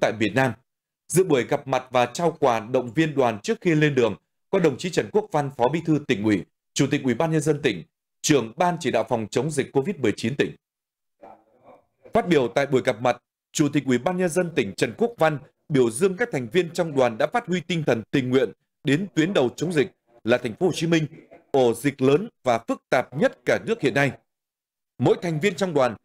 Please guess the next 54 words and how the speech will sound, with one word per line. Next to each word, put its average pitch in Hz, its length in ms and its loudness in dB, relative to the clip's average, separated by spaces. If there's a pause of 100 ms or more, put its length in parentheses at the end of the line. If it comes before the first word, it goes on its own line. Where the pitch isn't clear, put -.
(280)
thực 151 140 2
sự 151 320 -2 (120)
là 135 240 4
một 131 200 -2
chiến 156 160 -2
sĩ 190 140 -8
áo 170 140 0
trắng 160 360 -2
trên 175 220 0
trận 135 260 -2
tuyến 165 200 0
bảo 139 220 2
vệ 123 120 0
tính 185 300 -4
mạng, 123 200 -2
sức 240 280 -10
khỏe 117 200 2 (100)
của 110 120 0
nhân 120 200 0
dân. 139 240 0 (560)
Đồng 147 200 2
chí 202 140 -8
đề 180 160 0
nghị 135 280 -2
các 240 180 -6
thành 127 220 -6
viên 170 200 -2
trong 165 180 -4
đoàn 123 260 0
tuân 190 160 0
thủ 113 320 0
nghiêm 175 240 0
sự 139 220 -6
chỉ 113 140 -4
đạo, 113 260 0 (320)
phối 196 120 2
hợp 165 260 2
tốt 247 200 2 (200)
với 156 200 0
đội 175 140 2
ngũ 147 340 -2
y 175 120 -2
tế 151 320 2
thành 110 140 -8
phố 180 140 -6
Hồ 135 120 2
Chí 165 120 -4
Minh, 160 200 2 (440)
vượt 156 220 2
mọi 139 200 0
khó 180 140 0
khăn, 185 260 0 (240)
nguy 190 280 0
hiểm 147 220 4